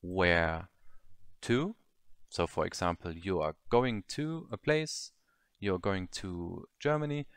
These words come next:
then you can say, "Wohin gehst du?" So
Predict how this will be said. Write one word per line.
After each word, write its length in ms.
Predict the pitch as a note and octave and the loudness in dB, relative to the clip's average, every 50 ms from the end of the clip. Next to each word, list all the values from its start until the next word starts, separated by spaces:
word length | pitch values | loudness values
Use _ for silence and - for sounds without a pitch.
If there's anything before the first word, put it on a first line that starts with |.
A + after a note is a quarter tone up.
| - - - | -14 -6 -2
then 140 | - G#2 G#2+ | 0 0 2
you 140 | G#2 G#2 G2 | 2 0 -2
can 260 | - G#2+ G2 G2 F#2 | 0 -2 -2 -2 -2
say, 400 | - - - - F#2+ F#2+ F#2 F#2 _ _ _ _ - F2+ | -4 -4 0 2 4 4 2 0 _ _ _ _ -8 -2
"Wohin 540 | F2+ G2+ G#2 G2+ G#2 G#2+ G#2 G#2 G#2 G#2+ G#2 _ _ _ _ _ _ _ _ _ _ - - | 2 4 4 4 4 2 2 0 -2 -4 -6 _ _ _ _ _ _ _ _ _ _ 0 4
gehst 300 | D3 D#3+ D#3 - - - | 4 4 4 4 0 -4
du?" 280 | - D#2 - - A2 - - - - - - _ _ _ _ _ _ | -6 -6 -6 -6 -6 -6 -8 -10 -12 -12 -14 _ _ _ _ _ _
So 580 | - - - F2+ E2 D#2+ D2+ D2 - - - | -14 -6 -2 0 0 2 2 0 -2 -4 -8